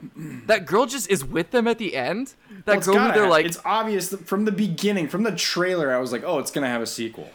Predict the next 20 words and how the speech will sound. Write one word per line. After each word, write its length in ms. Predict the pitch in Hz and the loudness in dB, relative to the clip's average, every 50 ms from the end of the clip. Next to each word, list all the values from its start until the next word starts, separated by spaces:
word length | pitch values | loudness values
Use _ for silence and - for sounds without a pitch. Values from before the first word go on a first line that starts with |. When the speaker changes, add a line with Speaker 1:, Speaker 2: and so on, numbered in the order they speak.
| - - | -6 2
Speaker 1:
that 200 | - 254 226 190 | 2 2 2 4
girl 200 | 147 190 214 220 208 | 4 6 6 6 6
who 100 | 233 220 | 4 4
they're 120 | 202 190 | 4 4
like, 160 | 170 151 135 - | 4 2 2 0
"She's 240 | - - 226 196 | -2 -2 -2 -2
gonna 160 | 170 185 185 160 | -2 -2 -2 0
be 140 | 170 165 | 0 0
insane 360 | 160 151 - - 185 185 180 165 | 0 -2 -2 0 0 0 0 0
for 120 | - 165 | -2 -2
the 100 | 156 151 | -2 0
rest 260 | 139 151 160 - - | 2 2 0 0 -2
of 120 | 180 156 - | -8 -6 -4
her 120 | 180 170 | -4 -4
life." 360 | 156 156 160 139 107 104 - - | 0 0 0 0 -2 -6 -10 -10
She's 260 | - - 196 196 170 | -8 -4 -4 -4 -2
just 200 | - 262 180 160 131 107 | -4 -4 -4 -6 -8 -6
with 240 | 127 135 - - - | -4 -4 -4 -4 -2
them? 340 | - 247 254 277 330 359 330 _ - | 0 0 0 2 -2 -6 -12 _ -4
Like, 240 | 202 208 - - | -4 -4 -4 -4